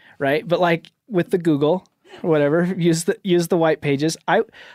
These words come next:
I will go and find out where they live, and I'll just knock on the door and be like, "Hi, I'm Casey Snyder. We've actually never met in person before, but we've ch-,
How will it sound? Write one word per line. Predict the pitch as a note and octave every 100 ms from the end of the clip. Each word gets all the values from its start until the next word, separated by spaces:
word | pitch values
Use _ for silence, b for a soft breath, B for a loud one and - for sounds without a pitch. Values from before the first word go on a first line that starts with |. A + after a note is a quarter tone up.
| B -
I | E3+ G#3+
will | G#3+
go | C#3 E3+ E3+ G#3
and | E3+
find | - D#3+ F3+
out | G3+
where | G#3
they | A#3+
live, | B3 D3+ C3+ F3 _ _ _ _ _ b b b
and | E3 E3
I'll | F3+
just | G3 -
knock | F3+ E3+
on | F#3+ F#3+
the | F#3+
door | A#3+ C4 - - _ _ _ -
and | F3
be | F3+
like, | E3+ D#3+ _ _
"Hi, | - D#4 A3 C3 - _ _ _ _
I'm | A3+ B3
Casey | A#3 G3+ -
Snyder. | F3+ - D#3 B2 A#2+
We've | D#3+ B3+
actually | C4+ - B3+
never | F3+ E3 D3
met | D3+ F#3+ F#3+ F3+
in | C#3
person | - D3+ - D#3
before, | C3 - C3 B2
but | B2+
we've | E3+ F3 F3 - -
ch-, | -